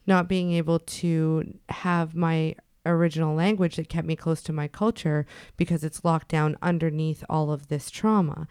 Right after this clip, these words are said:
And the only way to dig down through it is to really un-, learn to process and heal from that. So it's not,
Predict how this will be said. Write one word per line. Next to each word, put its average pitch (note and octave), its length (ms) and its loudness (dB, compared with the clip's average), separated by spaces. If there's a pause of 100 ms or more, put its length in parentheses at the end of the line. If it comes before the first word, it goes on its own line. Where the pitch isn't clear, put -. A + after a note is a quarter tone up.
(260)
And F#3 140 4
the F#3 80 6
only F3 200 4
way E3 120 2
to D3+ 120 -4
dig D3+ 300 -4
down D3 280 0
through A#3 240 4
it F3 60 4
is D3+ 160 -2
to D#3+ 120 -2
really D#3 640 0 (280)
un-, F#3 440 2 (840)
learn F#3+ 500 4
to E3 100 -2
process F#3 640 0
and D3+ 160 -2
heal F3 520 4
from G3+ 420 2
that. D3 340 0
So F#3+ 160 2
it's F3+ 180 -2
not, G3 420 4